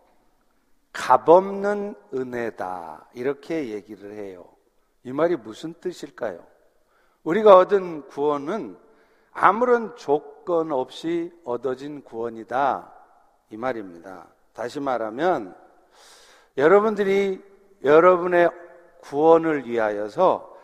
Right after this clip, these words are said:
한 일이 아무것도 없다는 것이에요. 그런데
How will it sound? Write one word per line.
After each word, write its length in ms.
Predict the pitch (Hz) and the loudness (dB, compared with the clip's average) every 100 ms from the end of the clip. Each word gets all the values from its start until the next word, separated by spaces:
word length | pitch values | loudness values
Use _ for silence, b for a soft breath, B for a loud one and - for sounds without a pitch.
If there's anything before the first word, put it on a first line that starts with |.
| B B | B B
한 320 | - 226 202 | -8 -6 -2
일이 400 | 175 151 208 - b b b b _ - | -2 -2 -8 -10 b b b b _ -14
아무것도 800 | - 110 147 165 160 - 160 147 | -8 -6 -6 -8 -8 -10 -6 -6
없다는 460 | 113 - 98 90 - | -8 -12 -12 -12 -20
것이에요. 340 | 85 - _ _ _ _ _ _ _ _ _ _ _ _ - | -20 -20 _ _ _ _ _ _ _ _ _ _ _ _ -10
그런데 520 | - 240 214 147 165 | 0 2 6 6 6